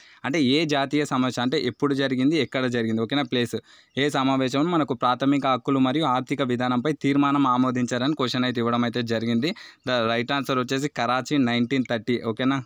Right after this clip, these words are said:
గుర్తు, గుర్తుపెట్టుకోండి. కరాచీ నైన్టీన్, అంటే మనకు ప్రీవియస్ బిట్స్ నుంచి దాదాపుగా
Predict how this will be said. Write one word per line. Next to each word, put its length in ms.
గుర్తు, 220
గుర్తుపెట్టుకోండి. 720
కరాచీ 400
నైన్టీన్, 320
అంటే 160
మనకు 300
ప్రీవియస్ 420
బిట్స్ 320
నుంచి 260
దాదాపుగా 560